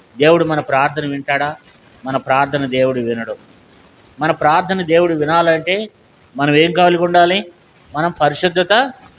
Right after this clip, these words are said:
కలిగి ఉండాలి. మన పాపాలు ఏం చేయాలి? ఒప్పుకోవాలి.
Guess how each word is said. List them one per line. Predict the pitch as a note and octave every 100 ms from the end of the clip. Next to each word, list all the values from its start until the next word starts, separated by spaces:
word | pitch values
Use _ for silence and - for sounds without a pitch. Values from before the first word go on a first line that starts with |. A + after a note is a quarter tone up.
| - -
కలిగి | C#3 C#3
ఉండాలి. | C3+ B2+ A#2+ A2 _ _ _ C3+
మన |
పాపాలు | C3+ C#3+ D#3 D#3+ F3 E3+
ఏం | F3
చేయాలి? | F3 F3 F3 G#3 C4 - _ _ _ -
ఒప్పుకోవాలి. | D3+ D3+ F3+ G3+ F#3 E3